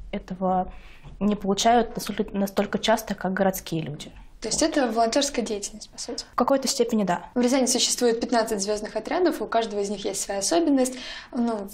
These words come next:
Speaker 2: отличительная черта медиков в том, что они предъявляют свои медицинские знания, да? Вот в чем отличительная черта вашего отряда? Чем вы уникальны?
Speaker 1: А, наш отряд является отрядом факультета вычислительной техники, соответственно, мы,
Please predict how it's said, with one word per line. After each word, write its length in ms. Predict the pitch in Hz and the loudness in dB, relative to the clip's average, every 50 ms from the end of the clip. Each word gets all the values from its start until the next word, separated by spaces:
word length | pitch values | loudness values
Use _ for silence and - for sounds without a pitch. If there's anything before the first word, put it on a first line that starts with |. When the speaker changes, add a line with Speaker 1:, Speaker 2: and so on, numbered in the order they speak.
| - - - | -12 -6 -4
Speaker 2:
отличительная 580 | 262 - 254 247 - 254 247 - 233 226 220 | -2 0 2 2 2 2 2 2 2 2 2
черта 380 | 220 - 226 226 - 220 208 208 | 2 2 0 0 0 0 2 2
медиков 500 | 214 226 254 254 240 233 233 220 202 - | 2 4 4 4 2 2 0 -2 -2 -4
в 60 | - | -4
том, 220 | - 214 208 214 | -2 -2 -2 -2
что 180 | 202 - - 202 | -2 -4 -4 -4
они 120 | 196 202 | -4 -4
предъявляют 600 | 196 196 202 190 226 220 208 220 220 196 185 190 | -4 -6 -6 -6 -6 -4 -2 -2 -2 -2 0 -2
свои 180 | - - 196 196 | -2 -2 -2 0
медицинские 680 | 202 226 226 233 226 - - 190 170 - - 233 214 208 | 0 0 0 0 -2 -4 -8 -10 -12 -10 -8 -6 -6 -6
знания, 400 | - 208 202 202 196 196 202 196 | -6 -8 -8 -8 -8 -8 -8 -4
да? 180 | 196 233 311 320 - - - - - | -2 -2 -2 -2 -4 -8 -10 -6 -2
Вот 140 | 233 226 233 - | -2 -2 -2 -2
в 40 | - | 0
чем 300 | - 330 339 330 285 247 | 4 4 6 6 6 4
отличительная 640 | 240 240 - 247 226 - 240 226 - 269 - 247 220 - | 2 0 -2 -2 0 0 0 2 2 2 2 2 2 0
черта 320 | 247 226 - 254 240 214 | -2 -2 0 0 0 0
вашего 420 | 202 208 196 - - 196 185 185 | 0 0 0 0 -2 -4 -6 -12
отряда? 440 | 190 190 - - 196 185 185 185 196 | -12 -12 -10 -10 -10 -10 -10 -12 -8
Чем 280 | - - 233 240 247 233 | -6 -4 -2 -2 -2 0
вы 200 | 214 214 220 220 - | 0 -2 -2 -2 -2
уникальны? 520 | 240 226 233 233 - 214 196 190 190 196 - - - - | -2 0 -2 -2 -4 -6 -8 -8 -10 -14 -16 -16 -8 -2
Speaker 1:
А, 220 | 226 220 214 214 | 0 2 2 4
наш 240 | 208 214 226 - - 240 | 4 4 4 2 2 -2
отряд 400 | - - 240 240 277 294 - - | -2 2 2 4 4 4 2 -2
является 440 | 220 208 208 208 202 196 - 214 | -2 0 2 2 2 2 0 -4
отрядом 300 | - - 214 208 - 202 | -2 0 0 0 0 -2
факультета 440 | 196 - - - 202 - 220 220 202 | -4 -4 -6 -6 0 0 0 0 0
вычислительной 560 | 196 202 - - - 220 208 - - 196 196 | -2 -4 -4 -4 -2 -2 -2 0 0 -2 -2
техники, 520 | 196 - 190 180 - - 220 226 - - 254 - | -2 -2 -4 -4 -2 -2 -4 -2 -2 -2 -4 -4
соответственно, 560 | 208 - - 247 262 262 - - 226 220 208 | -4 0 0 0 0 0 -2 0 0 2 2
мы, 640 | 202 202 208 220 240 240 240 240 226 220 220 - | 2 2 2 4 4 4 4 4 2 0 -2 -6